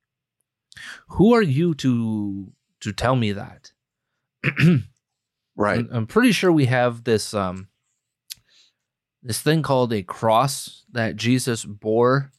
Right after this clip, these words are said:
Speaker 1: Very painful, walking the streets of Jerusalem, right?
Speaker 2: Mm-hmm, mm-hmm.
Speaker 1: Before he is painfully crucified and dies.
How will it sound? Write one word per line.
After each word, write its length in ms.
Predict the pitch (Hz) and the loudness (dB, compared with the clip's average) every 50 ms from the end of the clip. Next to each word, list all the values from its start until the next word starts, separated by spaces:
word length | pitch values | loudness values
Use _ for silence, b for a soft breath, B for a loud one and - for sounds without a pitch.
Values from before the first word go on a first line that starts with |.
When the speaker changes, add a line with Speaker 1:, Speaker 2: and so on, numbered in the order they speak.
| _ _ _ _ _ _ _ _ _ _ _ _ _ _ _ _ _ _ _ _ _ | _ _ _ _ _ _ _ _ _ _ _ _ _ _ _ _ _ _ _ _ _
Speaker 1:
Very 360 | - 120 127 113 135 139 135 | -8 -4 0 2 4 2 2
painful, 640 | 117 - - 131 135 135 135 - 135 131 131 131 135 - _ _ _ | 2 2 0 2 2 0 0 0 0 0 0 -2 -6 -10 _ _ _
walking 480 | - 117 117 131 135 139 143 139 131 | 0 2 2 2 2 2 2 2 2
the 60 | 127 | 0
streets 420 | 117 - - - 123 127 123 123 - | -2 -6 -6 -4 -4 -4 -4 -2 -4
of 140 | 127 110 - | -6 -6 -6
Jerusalem, 720 | - 113 110 117 131 131 - 139 131 131 131 135 131 - | -8 -4 -2 0 0 0 0 0 0 0 -2 -4 -6 -6
right? 300 | - 113 127 147 170 - _ _ _ _ _ _ _ _ _ _ - _ _ - | -2 0 0 0 0 -2 _ _ _ _ _ _ _ _ _ _ -20 _ _ -6
Speaker 2:
Mm-hmm, 320 | 104 104 92 - 113 139 160 165 _ - | -4 -4 -2 -2 -2 -2 -2 -4 _ -12
mm-hmm. 260 | 120 113 117 127 156 | -10 -6 -6 -6 -6
Speaker 1:
Before 520 | - - 123 117 - - - 135 139 139 | -6 -6 -6 -6 -4 0 2 2 4 4
he 180 | 127 135 135 127 | 4 2 2 2
is 300 | 120 110 - - - - _ _ _ _ _ _ _ _ _ _ _ _ _ _ _ _ _ _ - | 2 0 -2 -6 -12 -16 _ _ _ _ _ _ _ _ _ _ _ _ _ _ _ _ _ _ -8
painfully 760 | - - - 143 151 160 165 151 - 180 160 156 156 151 | -6 -2 0 2 2 2 2 2 0 2 4 4 2 2
crucified 800 | 143 - - - 135 143 139 - 151 135 - 131 127 127 131 131 | -2 -6 -2 0 0 0 0 -2 -6 -4 -2 0 0 0 -2 -2
and 120 | 131 117 | -4 -4
dies. 460 | 104 101 101 117 131 160 160 - - | -4 -2 -2 -2 -2 -4 -6 -10 -14